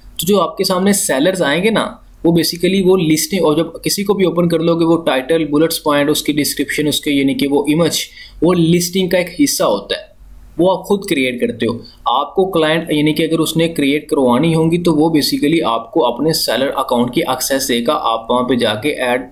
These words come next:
product के ऊपर click करोगे, वहाँ से लिस्ट create करोगे। जहाँ तक मुझे ख्याल यानी कि जहाँ तक मुझे समझ आई आप यही पूछना चाह रहे हो, ठीक है।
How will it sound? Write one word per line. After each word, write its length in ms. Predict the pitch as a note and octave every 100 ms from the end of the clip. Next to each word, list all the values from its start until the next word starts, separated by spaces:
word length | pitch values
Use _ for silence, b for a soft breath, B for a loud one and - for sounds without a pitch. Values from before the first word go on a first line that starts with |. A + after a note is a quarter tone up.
| -
product 320 | B2 A#2+ B2
के 80 | C3
ऊपर 180 | B2+ A#2+
click 260 | A#2 A#2
करोगे, 280 | C3+ C3+ D#3+
वहाँ 220 | C#3 A#2 A#2
से 120 | E3+
लिस्ट 460 | D3 B2 E3 F3 -
create 280 | B2+ A2+ A2+
करोगे। 300 | G2+ G2+ - B B B -
जहाँ 160 | C3+
तक 120 | G#3+ -
मुझे 260 | C3 C#3 E3+
ख्याल 400 | E3 C#3+ C#3+ D3
यानी 200 | C3+ C3+
कि 120 | C#3+
जहाँ 240 | C#3 C3+ D#3
तक 80 | -
मुझे 240 | A#2+ A#2+ E3
समझ 280 | E3 D#3+
आई 160 | D3+ D3+
आप 200 | D3 C#3
यही 140 | C3
पूछना 340 | D3 A#2+ A#2 A2+
चाह 220 | A2+ G2
रहे 120 | G2+
हो, 80 | F#2+
ठीक 260 | - A#3 E3+
है। 160 | -